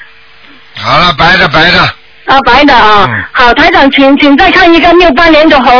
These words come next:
Speaker 2: 啊，是我帮一个同事问他女儿，她，她的脖子右边的有个肿瘤，呃，她一直念小房子的给她，现在还好了，好一点没有？还要多少小房子？她，她讲。
Speaker 1: 五八年属，五八年。
Speaker 2: 六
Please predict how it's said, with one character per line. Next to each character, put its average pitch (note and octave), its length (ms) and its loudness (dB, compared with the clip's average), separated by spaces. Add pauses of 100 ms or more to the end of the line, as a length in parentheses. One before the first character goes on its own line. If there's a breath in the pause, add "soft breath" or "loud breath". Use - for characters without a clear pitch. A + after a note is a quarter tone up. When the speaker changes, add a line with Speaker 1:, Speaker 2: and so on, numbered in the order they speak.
Speaker 2:
啊， B3+ 280 2 (120)
是 D4+ 160 0
我 A3+ 160 2
帮 C#4+ 180 0
一 C#4+ 40 2
个 C#4+ 80 0
同 B3 260 0
事 - 80 -2
问 C4+ 300 0
他 C4+ 160 -2
女 B3 160 0
儿， F#3+ 220 2
她， C#4+ 220 0 (260 loud breath)
她 F4 100 0
的 D#4 80 0
脖 G#3+ 160 -2 (100)
子 B3+ 200 -2
右 D#4 240 2
边 D4+ 420 0
的 B3+ 100 2
有 G#3 160 2
个 D#4+ 120 0
肿 F#3 300 0
瘤， A#3 380 2 (240 loud breath)
呃， A3 320 0
她 D#4+ 160 0
一 E4+ 140 2
直 C4 140 0
念 D#4+ 260 2
小 F#3 120 0
房 G#3+ 200 0
子 A3+ 100 0
的 F#3+ 120 0
给 F#3 160 0
她， B3+ 180 0
现 C4+ 200 0
在 C4 160 0
还 G#3+ 220 2 (540)
好 F3+ 160 2
了， A3+ 120 2 (220)
好 G3 140 2
一 C#4 120 0
点 A#3 160 0
没 G3+ 120 2
有？ A#3+ 100 2
还 G3+ 140 0
要 A#3+ 180 0
多 B3 180 0
少 F#3 140 0
小 E3 180 0
房 E3 200 0
子？ G3 160 -2
她， G3+ 120 -2 (220)
她 G#3 120 -2
讲。 - 280 -4 (340)
Speaker 1:
五 D#3 60 -4
八 G#3 260 -2
年 G3 280 -2
属， E3 320 -2 (180)
五 D#3+ 160 -6
八 - 160 -2
年。 - 80 -2
Speaker 2:
六 G4+ 100 0